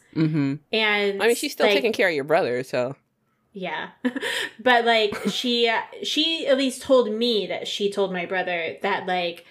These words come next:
Speaker 2: like, if you and, um, I always wanna call her by one of the old girlfriend's names. Um, but anyway, his, his wife, <laughs> like, um,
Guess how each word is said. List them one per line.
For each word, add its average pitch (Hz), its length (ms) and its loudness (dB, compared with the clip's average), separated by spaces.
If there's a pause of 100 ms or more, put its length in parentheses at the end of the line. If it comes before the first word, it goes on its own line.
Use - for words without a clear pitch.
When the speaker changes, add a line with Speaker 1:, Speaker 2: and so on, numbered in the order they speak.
(340)
Speaker 2:
like, 202 220 4
if 202 140 2
you 240 260 2
and, 220 340 2
um, 180 720 -4 (560)
I 202 180 2
always 220 300 6
wanna 190 280 -2 (180)
call 202 200 0
her 190 140 0
by 180 140 0
one 180 180 -2
of 175 120 -4
the 175 160 -4
old 180 240 -2
girlfriend's 170 480 -8
names. 175 560 -12
Um, 185 260 -2
but 190 80 -2
anyway, 196 360 0
his, 185 320 -8 (200)
his 202 200 0
wife, 190 420 0 (380)
<laughs> - 380 -2
like, 262 320 4 (340)
um, 202 540 2